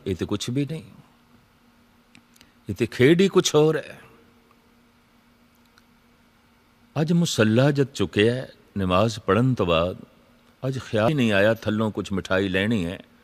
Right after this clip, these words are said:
کیوں؟ اج اگمی رس دی پراپتی ہو گئی۔ دنیا ہی کچھ اور ہو گئی۔ ਨੇਤਰ ਸੱਜਲ ਹੋ ਗਏ, ਅਸ਼ਕ ਬਾਹਰ ਹੋਏ ਕਿ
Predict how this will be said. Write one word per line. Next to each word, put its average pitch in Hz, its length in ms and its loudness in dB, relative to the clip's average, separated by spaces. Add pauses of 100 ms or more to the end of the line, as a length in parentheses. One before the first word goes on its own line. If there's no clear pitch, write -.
(320)
کیوں؟ 143 320 2 (880)
اج 123 160 -6 (160)
اگمی 123 480 0
رس 82 220 -4
دی 80 120 -4
پراپتی 67 520 -8
ہو - 200 -14
گئی۔ - 80 -20 (1120)
دنیا 123 400 0
ہی 151 120 2
کچھ - 220 -4
اور 69 180 -6
ہو - 180 -12
گئی۔ - 220 -20 (520)
ਨੇਤਰ 104 380 -2
ਸੱਜਲ 92 460 -4
ਹੋ 71 140 -10
ਗਏ, - 180 -18 (200)
ਅਸ਼ਕ - 220 -6
ਬਾਹਰ 92 280 -4
ਹੋਏ - 240 -14 (2500)
ਕਿ - 120 -8